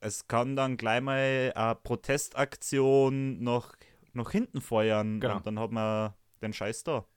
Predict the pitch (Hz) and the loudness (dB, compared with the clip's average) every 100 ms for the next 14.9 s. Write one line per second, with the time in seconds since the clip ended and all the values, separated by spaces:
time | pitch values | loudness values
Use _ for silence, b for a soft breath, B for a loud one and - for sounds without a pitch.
0 | _ _ - - - _ _ b b b | _ _ -14 -14 -16 _ _ b b b
1 | b 95 98 98 95 98 - 101 98 - | b -8 -4 -4 -4 -6 -6 -8 -10 -12
2 | - - 92 110 117 - - 107 113 104 | -16 -14 -8 -6 -6 -6 -8 -8 -6 -4
3 | 101 95 95 95 92 92 _ - 98 104 | -4 -4 -4 -6 -8 -10 _ -4 -4 -4
4 | - 101 95 95 92 98 104 - 101 101 | -8 -6 -6 -6 -8 -10 -14 -12 -8 -8
5 | - 110 - 92 90 90 95 - - 95 | -8 -10 -8 -8 -8 -8 -10 -10 -10 -10
6 | - _ B B B 98 - 87 95 98 | -12 _ B B B -12 -6 -6 -4 -4
7 | 95 95 80 82 90 92 101 92 87 101 | -6 -8 -10 -10 -8 -8 -6 -6 -6 -8
8 | - 90 92 92 90 - 92 - 101 95 | -6 -6 -6 -8 -10 -10 -12 -10 -10 -8
9 | 101 92 92 - - 87 95 98 95 87 | -8 -8 -10 -12 -16 -14 -12 -12 -10 -12
10 | 82 85 90 92 92 92 - 104 120 101 | -12 -12 -10 -8 -8 -10 -8 -4 -4 -4
11 | 101 101 92 90 90 90 87 90 - - | -4 -4 -6 -8 -8 -8 -8 -8 -10 -20
12 | b b b b 95 87 92 92 95 - | b b b b -10 -8 -8 -8 -8 -10
13 | 90 92 117 104 120 139 131 - - - | -8 -4 -2 0 2 2 0 -12 -20 -20
14 | - - - - - _ - 98 98 | -14 -12 -12 -16 -20 _ -8 -8 -8